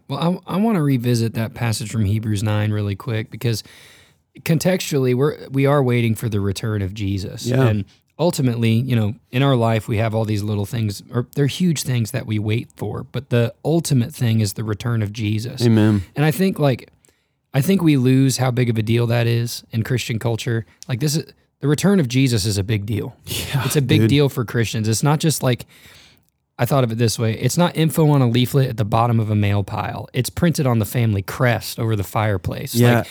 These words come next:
Speaker 2: and
Speaker 1: it, we eagerly await for the return of Jesus.
Speaker 2: I
Speaker 1: Yeah,
Speaker 2: don't,
Speaker 1: go ahead.
Speaker 2: I don't know if I'm right on this or not, but I think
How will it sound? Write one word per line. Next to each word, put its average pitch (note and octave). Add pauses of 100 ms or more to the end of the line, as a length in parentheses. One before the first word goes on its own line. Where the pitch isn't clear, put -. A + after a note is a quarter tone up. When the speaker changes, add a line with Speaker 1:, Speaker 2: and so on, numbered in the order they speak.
(120)
Speaker 2:
and C3
Speaker 1:
it, B2
we C#3+
eagerly D3
await G#2
for -
the A2
return A2
of G2+
Jesus. A2 (440)
Speaker 2:
I B2+
Speaker 1:
Yeah, D3
Speaker 2:
don't, E3
Speaker 1:
go C#3
ahead. G#2+
Speaker 2:
I C#3
don't E3+
know E3
if D3+
I'm G#2+
right A#2+
on G#2
this G2
or G#2
not, G2
but G#2+
I F#2+
think -